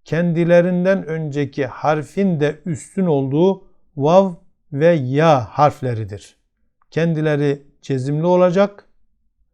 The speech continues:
kendilerinden önceki harfler de üstün olacak arkadaşlar. Bunlara harfu lin diyoruz o zaman. Bu vav ve ya harfine o zaman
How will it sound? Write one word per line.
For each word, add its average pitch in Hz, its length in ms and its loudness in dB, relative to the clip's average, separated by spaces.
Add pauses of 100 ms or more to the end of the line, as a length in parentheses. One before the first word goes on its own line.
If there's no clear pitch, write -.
(300)
kendilerinden 160 800 0
önceki 151 400 -4
harfler 151 680 0
de 196 300 0 (520)
üstün 170 500 -2
olacak 110 440 -4
arkadaşlar. 110 680 -10 (540)
Bunlara 175 420 2
harfu 160 540 -2
lin 160 260 0
diyoruz 117 340 -4
o 120 80 -6
zaman. 117 360 -8
Bu 131 280 -2
vav 143 380 2
ve 131 80 -4
ya 131 420 -2
harfine 131 340 -8
o 147 180 -4
zaman 165 380 -2